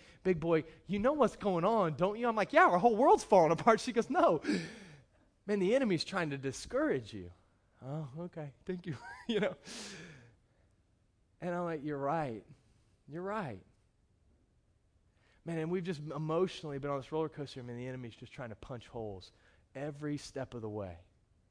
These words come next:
Whether it's been through the difficult circumstances or the mountaintop experiences with God. And by the way, let me just say this for free. If you're walking through a season right now in your life where you feel like just the enemy is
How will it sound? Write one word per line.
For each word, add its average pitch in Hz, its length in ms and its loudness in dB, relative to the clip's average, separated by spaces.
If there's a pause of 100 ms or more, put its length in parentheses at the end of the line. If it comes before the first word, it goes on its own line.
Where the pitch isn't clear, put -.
(580)
Whether 139 180 -4
it's 135 120 -10
been 139 160 -6
through 127 140 -10
the 117 100 -8
difficult 143 540 -6
circumstances 151 800 -10
or 117 60 -12
the 104 100 -12
mountaintop 135 640 -10
experiences 135 720 -12
with 127 160 -16
God. 135 340 -10 (680)
And 190 100 -2
by 233 140 2
the 202 80 2
way, 156 180 2
let 156 120 -2
me 254 80 -6
just 185 200 -8
say 156 140 -2
this 143 160 -4
for - 160 -8
free. 143 280 -4
If - 120 -6
you're 226 140 -4
walking 170 420 -6
through 175 160 -6
a 139 60 -2
season 170 560 -8
right 147 180 -4
now 160 180 -2
in 151 60 -6
your 135 120 -6
life 147 280 -4
where 143 120 -8
you 214 100 -8
feel 202 220 -6
like 143 180 -4
just 147 160 -10
the 127 160 -10
enemy 151 300 -6
is 117 120 -6